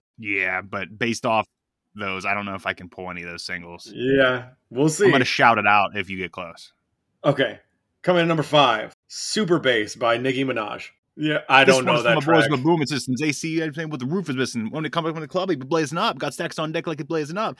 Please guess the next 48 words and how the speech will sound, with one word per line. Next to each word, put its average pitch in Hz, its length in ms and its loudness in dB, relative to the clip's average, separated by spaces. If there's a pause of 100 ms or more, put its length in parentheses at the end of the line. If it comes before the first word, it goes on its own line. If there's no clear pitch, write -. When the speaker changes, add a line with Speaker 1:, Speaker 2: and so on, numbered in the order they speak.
(120)
Speaker 1:
And 151 60 0
he 156 60 4
real, 175 220 4 (120)
he 180 60 -4
real, 180 240 0 (100)
he 156 60 -8
might 180 160 -2
got 180 100 -2
a 165 40 -2
drill. 190 260 4 (100)
He 175 80 -2
pop 202 180 2
bottles 185 200 0
and 202 100 0
he 185 40 -2
got 185 120 0
a 175 40 2
right 180 200 0
kind 185 160 -6
of 160 60 -4
deal. 196 240 4 (1040)
I 117 160 4
know 123 180 4
Speaker 2:
That 120 60 6
was 113 120 2
it. 156 120 0
Speaker 1:
most 107 300 -4
of 90 80 -14
that 90 200 -14 (100)
track. - 360 -16 (640)
Speaker 2:
Gotcha. 139 500 0 (160)
Speaker 1:
Taylor 180 320 4
Swift 311 560 2
famously 131 680 2
rapped 107 300 2
along 95 420 -2
to 104 120 -10
Super 95 280 -6
Bass 92 320 -6
in 92 220 -8
a 95 120 -8
viral 87 380 -6
Speaker 2:
What? 131 140 0
Speaker 1:
video 85 500 -6 (300)
around 98 340 0
this 135 180 6
Speaker 2:
Really? 320 200 4
Speaker 1:
time. - 100 -10